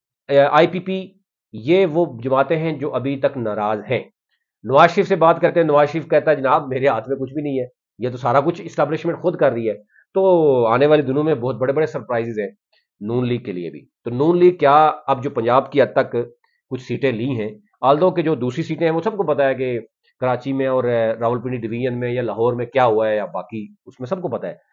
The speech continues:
अभी भी कुछ सीटें ऐसी हैं कि जो क्लियरली नजर आ रहा है। इस्लामाबाद तो पूरा डिवीजन रावलपिंडी है, लेकिन आप लाहौर में ओन चौधरी की सीट किसी, सबको पता है कन्फर्म है वो किसकी है।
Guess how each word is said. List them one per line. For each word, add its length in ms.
अभी 140
भी 100
कुछ 160
सीटें 280
ऐसी 220
हैं 320
कि 560
जो 140
क्लियरली 460
नजर 160
आ 140
रहा 100
है। 120
इस्लामाबाद 560
तो 60
पूरा 200
डिवीजन 380
रावलपिंडी 480
है, 180
लेकिन 260
आप 260
लाहौर 300
में 340
ओन 200
चौधरी 320
की 80
सीट 280
किसी, 180
सबको 300
पता 200
है 60
कन्फर्म 320
है 80
वो 120
किसकी 360
है। 60